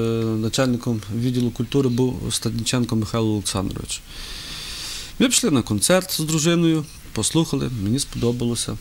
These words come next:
Ну, Богдана Михайловича я, м, е, знав по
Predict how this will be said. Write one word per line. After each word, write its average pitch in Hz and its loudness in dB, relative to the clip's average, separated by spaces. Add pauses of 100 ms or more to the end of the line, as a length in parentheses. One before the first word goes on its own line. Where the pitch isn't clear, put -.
Ну, 180 0
Богдана 151 2
Михайловича 143 0
я, 127 2 (360)
м, 113 -2 (500)
е, 101 0
знав 123 2
по 113 0